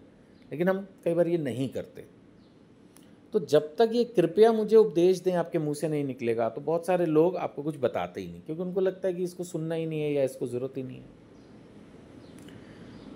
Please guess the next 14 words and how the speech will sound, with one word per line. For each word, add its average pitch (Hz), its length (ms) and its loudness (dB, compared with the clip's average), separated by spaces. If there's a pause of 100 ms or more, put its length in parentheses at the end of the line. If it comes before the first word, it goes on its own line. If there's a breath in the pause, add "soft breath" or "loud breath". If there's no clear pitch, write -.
(120)
ये 170 340 12
भाव 139 520 8
होना 139 240 2
मन 127 180 -2
में 127 200 0
बहुत 101 260 -4
ज़रूरी 113 340 0
है 135 220 4
कि 147 160 -6
मैं 113 160 -4
आपका 104 360 -4
शिष्य 120 420 -4
हूँ, 139 300 0
शरणागत 120 680 0